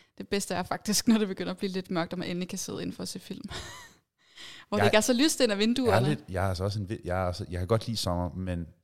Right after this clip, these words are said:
Speaker 2: der er noget ved vinteren, jeg kan lide, som
Speaker 1: Ja.
Speaker 2: jeg elsker.
Speaker 1: Det er det. Altså,
Speaker 2: Det
Speaker 1: jeg elsker alle sæsoner, men det der med, det, al-, alle sæsoner
Speaker 2: Ja.
Speaker 1: kan jo noget
Speaker 2: Ja.
Speaker 1: helt særligt.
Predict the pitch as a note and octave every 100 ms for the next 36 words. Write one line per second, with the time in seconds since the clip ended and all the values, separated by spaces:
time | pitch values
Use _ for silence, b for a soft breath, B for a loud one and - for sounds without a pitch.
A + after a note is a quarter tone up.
0 | - - F#2+ G#2 G2 F2 E2 G2 - E2+
1 | E2 E2 D#2+ F2+ - - _ _ - G2+
2 | E2+ D#2+ - F2+ - _ _ _ _ _
3 | _ _ _ _ G#3 F#3 G3 G3+ G3+ G3
4 | F#3 G3 G#3+ G#3+ - G#3 G3 G3+ G3+ G3
5 | F#3+ - - - - - - A3 A#3 A3+
6 | A3 G3 G3 G3+ G3+ G3 F3+ F3+ F#3 -
7 | _ _ _ _ - - F#2+ F3+ - E3+
8 | D#3+ E3+